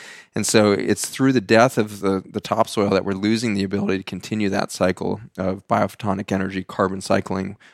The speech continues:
between the soil, the sun, and the plant between. And so that's where we're at now, is realizing that, wow, not only did we allow six companies to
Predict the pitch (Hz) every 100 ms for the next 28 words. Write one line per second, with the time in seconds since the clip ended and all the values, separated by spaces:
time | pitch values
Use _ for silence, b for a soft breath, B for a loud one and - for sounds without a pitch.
0 | b _ - 95 92 - 98 98 98 -
1 | 92 92 98 92 - 95 92 - - 110
2 | 98 101 - B B B B - 101 113
3 | 127 120 - 104 98 101 104 104 98 104
4 | 95 98 95 98 98 98 98 95 95 92
5 | - 110 98 101 110 110 123 127 110 104
6 | 92 101 104 101 101 101 - - - 98
7 | 95 98 98 - 98 98